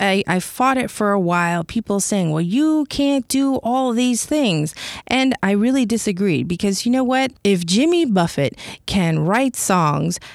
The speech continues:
have a margarita blender line, and write books,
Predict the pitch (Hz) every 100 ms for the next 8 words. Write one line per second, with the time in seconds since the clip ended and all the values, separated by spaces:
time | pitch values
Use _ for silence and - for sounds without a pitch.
0 | - - 240 254 233 208 202 202 202 202
1 | 185 208 185 156 165 175 214 202 165 151
2 | 147 139 143 165 - - - 277 330 339
3 | 233 240 208 208 214 170 170 277 277 -
4 | -